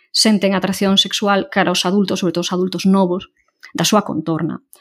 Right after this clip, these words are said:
E ademais penso que hai unha explicación aí que non é necesariamente biolóxica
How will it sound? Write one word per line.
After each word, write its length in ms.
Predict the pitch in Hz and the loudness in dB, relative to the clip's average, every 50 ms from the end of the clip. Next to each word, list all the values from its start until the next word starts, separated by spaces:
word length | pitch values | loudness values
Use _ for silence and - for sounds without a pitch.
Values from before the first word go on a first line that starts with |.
| _ _ _ | _ _ _
E 160 | - 196 202 | 0 2 2
ademais 240 | 208 208 220 220 - | 4 4 2 2 0
penso 240 | 254 240 269 262 269 | 0 0 0 0 2
que 80 | 254 | 2
hai 80 | 247 240 | 2 2
unha 80 | 233 | 2
explicación 560 | 233 - - 240 - 240 220 - 240 226 220 214 | 0 -2 -2 -2 -2 -2 -2 0 0 0 2 2
aí 160 | 226 233 220 | 2 2 2
que 160 | - 226 226 | 2 2 4
non 160 | 240 247 233 | 4 4 4
é 40 | 220 202 | 2 0
necesariamente 640 | 190 - 196 - 208 196 190 190 190 185 180 190 175 | 0 -2 -2 -2 -2 0 0 0 -2 -2 -2 -2 -2
biolóxica 640 | 180 185 180 202 208 208 - 165 - 175 170 196 | 0 2 2 2 2 0 0 -2 -4 -4 -6 -8